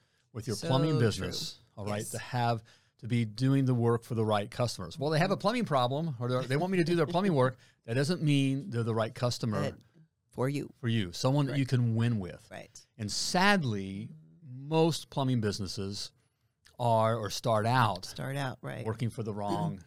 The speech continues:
Speaker 1: customer.
Speaker 2: We did.
Speaker 1: We did.
Speaker 2: We did.
Speaker 1: You know.
Speaker 2: Anybody that offered to pay anything <laughs> for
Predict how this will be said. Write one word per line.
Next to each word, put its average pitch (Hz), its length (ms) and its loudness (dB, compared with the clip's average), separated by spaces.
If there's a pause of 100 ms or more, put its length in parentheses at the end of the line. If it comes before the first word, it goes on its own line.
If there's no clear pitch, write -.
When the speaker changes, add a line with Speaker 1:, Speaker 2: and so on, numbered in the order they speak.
Speaker 1:
customer. - 560 -10
Speaker 2:
We 185 160 0
did. 180 360 -2 (180)
Speaker 1:
We 110 140 -6
did. 120 380 2
Speaker 2:
We 185 140 -4
did. 175 360 -4
Speaker 1:
You 110 60 -2
know. 104 300 -4
Speaker 2:
Anybody 190 420 2
that 165 200 -2 (640)
offered 156 400 0 (240)
to 156 100 -4
pay 160 240 2
anything 190 500 2
<laughs> 196 60 -4
for 180 240 4